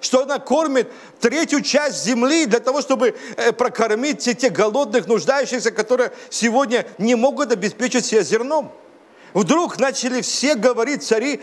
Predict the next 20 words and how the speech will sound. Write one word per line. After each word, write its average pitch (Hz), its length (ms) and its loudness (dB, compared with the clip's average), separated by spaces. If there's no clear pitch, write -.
об 180 160 0
Украине, 254 500 0
соединяться 247 640 0
с 247 40 -2
тем, 269 160 -2
чтобы 262 180 -2
помочь 254 380 2
Украине. 190 520 0
И 233 140 4
к-, 185 160 -8
все 302 260 2
говорят, 262 340 0
это 285 260 2
пришло 254 540 -2
к - 60 -8
пробуждению. 220 500 0
Говорит, - 100 -16
и 214 160 4
мне 220 340 4
ок-, 220 420 -6